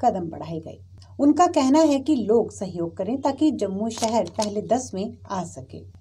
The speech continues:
लेकिन स्वच्छता की दिशा में जारी कदम ताल के बीच जम्मू शहर में जगह जगह बने कचरा फेंकने के पॉइंट अभी तक शहर को ग्रहण लगा रहे हैं।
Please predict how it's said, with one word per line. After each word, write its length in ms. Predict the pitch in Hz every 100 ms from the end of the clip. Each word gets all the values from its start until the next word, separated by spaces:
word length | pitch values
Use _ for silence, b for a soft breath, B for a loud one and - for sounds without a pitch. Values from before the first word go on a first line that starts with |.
| -
लेकिन 320 | 240 269 381
स्वच्छता 420 | 349 262 254 269 370
की 120 | 370
दिशा 340 | 240 233 277
में 300 | 247 262 240
जारी 320 | 185 190 190
कदम 340 | 208 190 185 190
ताल 340 | 190 190 214
के 180 | 220 170
बीच 560 | 160 - 226 - - -
जम्मू 200 | 170 175
शहर 300 | 220 208 208
में 160 | 190 190
जगह 240 | 175 208
जगह 260 | 208 185 196
बने 260 | 185 190
कचरा 440 | 214 175 170 196 262
फेंकने 460 | - 208 196 247
के 120 | 240
पॉइंट 360 | 220 185 185 196
अभी 220 | 190 190 202
तक 260 | 220 214
शहर 380 | - 214 202 214
को 140 | -
ग्रहण 420 | 180 - 202 180 147
लगा 240 | 147 147
रहे 260 | 147 156 165
हैं। 300 | 160 -